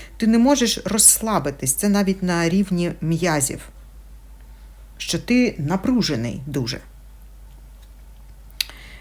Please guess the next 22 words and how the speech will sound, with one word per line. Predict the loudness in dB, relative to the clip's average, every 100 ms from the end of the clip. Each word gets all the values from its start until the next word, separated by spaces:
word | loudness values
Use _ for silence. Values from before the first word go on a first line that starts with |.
| -20 -20 -20 -20 -20 -20 -20 -6
Е, | 2 6 8 8 8 8 8
ну, | 8 6 6 6 6 4 2 -6 -20 -20 -20 -20 -20 -20 -20 -6
як, | 0 0 2 6
у |
мене, | 8 8 6 4
з-, | 2 -2
дякувати | 2 4 4 2 0 0 -2
Богу, | 0 2 4 4
ніколи | 4 4 4 4
не | 4 2
було | 0 2 4 4
такого | 2 -2 0 2
негативного | 2 0 0 -2 0 2 2 0
досвіду | 2 0 0 0 0 2 0 0 -4
літаками, | -2 -2 -2 0 2 0 0
але | 2 4
один | 4 4 2
раз | 4 2
було, | 2 2 2 2
коли | 0 0 0
ми | 0 0
над | 0 -2 -4